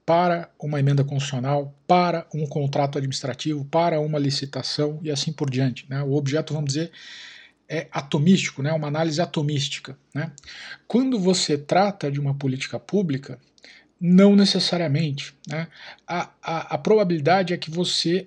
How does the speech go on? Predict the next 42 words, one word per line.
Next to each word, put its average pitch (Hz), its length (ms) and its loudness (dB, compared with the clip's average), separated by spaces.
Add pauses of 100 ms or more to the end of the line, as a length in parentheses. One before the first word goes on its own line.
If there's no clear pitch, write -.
analise 165 760 2
um 185 140 4
conjunto 180 720 4
de 135 140 0
atos, - 440 -8
né? 156 280 -8
Um 165 160 -2
grupo 165 460 4
de 131 120 0
atos, - 560 -6
né? 151 200 -4 (640)
É, 139 580 0 (540)
imagine, 180 560 4 (160)
né? 180 160 -2
Você 151 200 -8
tem 180 160 -4
lá 175 120 -2
uma 175 140 -2
determinada 151 420 -4
política 170 360 -8
pública 202 340 -6
e, 196 40 0
de 202 100 4
repente, 202 640 2 (500)
todas 220 420 8
as, 180 400 2
as, 143 400 -4
a, 147 320 -2
a, 135 60 0 (100)
na, 151 160 2
vamos 139 240 0
dizer, 135 120 4
na 143 120 4
etapa 170 340 2
administrativa 151 800 0
propriamente, 143 600 0
né, 139 140 -4
da 135 100 -4
prática 143 360 0
dos 123 100 -8
atos 131 160 -2
administrativos, 160 720 -2